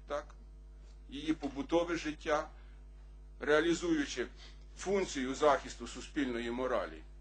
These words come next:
яку має виконувати кожна сучасна держава, я в цьому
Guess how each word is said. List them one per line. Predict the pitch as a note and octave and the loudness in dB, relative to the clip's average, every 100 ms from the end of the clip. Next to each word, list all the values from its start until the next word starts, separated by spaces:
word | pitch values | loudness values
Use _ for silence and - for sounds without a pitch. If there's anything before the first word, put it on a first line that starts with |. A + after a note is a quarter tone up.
| - - - - - - | -16 -16 -16 -16 -16 -6
яку | C3+ C3+ E3+ D3 - - - C#3 | -4 0 0 0 -2 -12 -8 4
має | D#3+ F#3 E3 | 8 8 6
виконувати | D3 - D3 C#3 B2+ B2+ - | 2 2 2 4 2 0 -2
кожна | F3 F3+ C3 A#2 | 10 10 10 2
сучасна | B2 A2 A2+ G2+ G2+ | -4 2 2 2 -2
держава, | F#2+ G2 A2 B2+ F3+ | -4 -4 2 4 4
я | E3+ A#2 | 2 2
в | |
цьому | A#2 B2+ A2 | 2 -2 -4